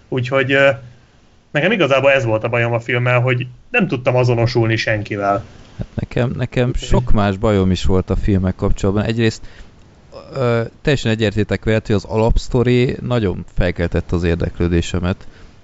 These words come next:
Speaker 2: Tehát egy, ö, ez, ez, ez egy jó sztori, hogy, hogy hogyan zajlik egy emberrablásos, ö, családi biznisz.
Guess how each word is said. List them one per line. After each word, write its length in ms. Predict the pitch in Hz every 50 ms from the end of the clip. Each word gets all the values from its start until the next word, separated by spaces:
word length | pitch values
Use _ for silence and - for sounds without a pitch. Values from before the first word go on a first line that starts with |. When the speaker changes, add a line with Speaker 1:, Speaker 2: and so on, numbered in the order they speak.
| - -
Speaker 2:
Tehát 300 | - 95 90 92 - -
egy, 300 | 104 98 95 95 - -
ö, 240 | 104 101 101 101 98 98 107 - -
ez, 120 | - 113 123
ez, 240 | - - - 196
ez 220 | 226 - 381 285 -
egy 140 | - 233 226
jó 140 | 214 135
sztori, 360 | - - - - 110 92 85 85
hogy, 380 | 95 95 92 92 - - - - -
hogy 340 | 117 117 107 110 107 - 98 -
hogyan 280 | - 131 127 110 98
zajlik 400 | 92 92 101 95 101 101 101 101 -
egy 140 | 98 92 -
emberrablásos, 1160 | 120 110 101 92 87 87 80 87 90 87 90 87 87 87 - - - 90 - - - - - - - - - - - - -
ö, 100 | - 90 87
családi 460 | - - - 92 87 80 82 85 87 85
biznisz. 640 | 82 92 87 82 - 82 82 82 - - - -